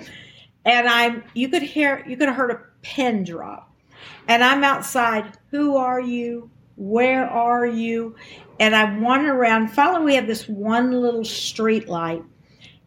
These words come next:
And I get under the street light, and I'm barefooted, and I'm in my nightgown. And it says, "You were to fly home to Washington, D C. You were to stay in this hotel.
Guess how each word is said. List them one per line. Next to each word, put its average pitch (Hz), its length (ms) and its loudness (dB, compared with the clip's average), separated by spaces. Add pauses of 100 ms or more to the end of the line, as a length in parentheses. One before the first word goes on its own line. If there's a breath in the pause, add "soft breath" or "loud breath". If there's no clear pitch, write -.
And 214 160 4
I 214 80 4
get 254 240 2
under 370 280 0
the 254 120 0
street 220 400 0
light, 214 240 2
and 175 100 -10
I'm 226 300 2
barefooted, 214 800 2
and 190 100 -2
I'm 202 140 -2
in 233 180 0
my 233 140 0
nightgown. 185 720 0 (560 soft breath)
And 214 160 4
it 233 200 0
says, 208 580 -2
"You 214 220 0
were 302 180 2
to 302 80 -2
fly 233 560 2
home 185 640 -2 (480 loud breath)
to 226 140 0
Washington, 220 680 0
D 233 220 0
C. 170 640 2 (420 soft breath)
You 196 180 2
were 202 140 2
to 190 80 -2
stay 247 540 2
in 302 100 4
this 269 220 2
hotel. 180 920 0